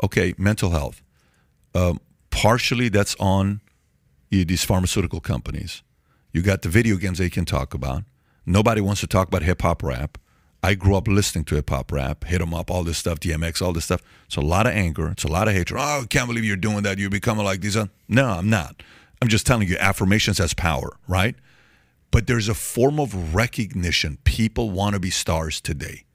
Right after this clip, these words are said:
And this is an opportunity for me to get my, you know, fifteen seconds of fame or whatever it is, right? But why do you think we're having such a surge in mass shootings right now?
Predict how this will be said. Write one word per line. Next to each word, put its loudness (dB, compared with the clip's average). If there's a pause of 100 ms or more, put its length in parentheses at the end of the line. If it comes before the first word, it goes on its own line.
(320)
And 0
this 0
is -2
an 0
opportunity 0
for -2
me 0
to -2
get -2
my, -4 (400)
you 4
know, 2
fifteen 0
seconds 0
of 0
fame 0
or -4
whatever 2
it -6
is, -10
right? 0 (680)
But 4
why 2
do -6
you 0
think -2
we're 2
having 2
such 0
a -2
surge 0 (500)
in 2 (160)
mass 2
shootings 0
right -2
now? -10